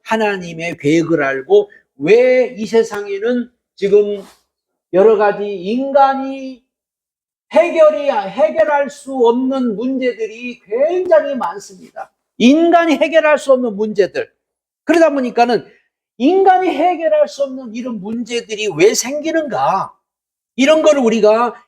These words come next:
영적인 눈을 떠서 보지 않으면 모른단 말이에요. 정신병자가 왜 이렇게 많고,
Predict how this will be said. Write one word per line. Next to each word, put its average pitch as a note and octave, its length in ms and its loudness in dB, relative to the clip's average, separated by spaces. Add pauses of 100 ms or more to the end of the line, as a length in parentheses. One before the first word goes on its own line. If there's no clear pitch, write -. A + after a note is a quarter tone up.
(140)
영적인 B3 640 -2
눈을 A3 540 -6
떠서 G#3+ 340 -2
보지 G#3 240 0
않으면 E3 300 -6
모른단 E3 500 -2
말이에요. - 300 -8 (640)
정신병자가 D#3+ 840 0
왜 D#3 140 -4
이렇게 E3 280 -8
많고, E3 800 -6